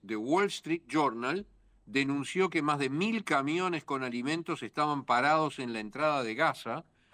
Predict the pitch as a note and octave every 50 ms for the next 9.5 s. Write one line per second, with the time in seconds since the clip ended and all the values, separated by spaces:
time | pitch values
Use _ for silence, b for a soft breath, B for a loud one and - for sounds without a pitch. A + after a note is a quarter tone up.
0 | b b _ A#2 A2 G2+ A#2+ B2 B2 A#2 - C#3 C3 B2 - C3+ C3+ C#3+ E3 F#3
1 | F#3 F3 D3+ C3+ C3 A#2+ B2 B2 C3+ D#3+ E3 D3+ C3+ B2 A2+ G#2+ A2 - - -
2 | G#2+ G#2 G2+ - - D#3+ D#3 C3+ A#2 G#2 F#2+ G2 G2 F#2+ - - C#3 C#3+ C#3 B2
3 | - - A2+ G#2 G2+ G2+ G2+ G2 - D3 D3+ C3+ B2 B2 B2 b b b b b
4 | b b - E3+ F#3 E3+ C#3+ A#2 - - A#2 A2 A2 A#2+ C#3 C#3+ B2+ A#2 G#2+ -
5 | C#3+ C#3+ C3+ B2+ B2+ C#3 D3 D3+ D3 - E3+ D#3 - b b b b b - -
6 | - E3+ E3 E3+ F3+ G3 G#3 F#3+ E3+ C#3+ C3 A#2 A2+ A2 A2 - - C#3 C3+ C3+
7 | C#3+ E3 E3+ - - D3 C#3 - D3 - - D#3+ D#3 D#3 D#3+ E3+ F#3 F#3 F3 D#3
8 | - D3+ C3+ C3 A#2 - - C#3 C3 - - F3 E3 C#3 B2 A#2 A#2 A#2+ A#2 A#2+
9 | A#2 A2+ C#3 D#3+ F3 F#3 F#3 G3 F#3+ -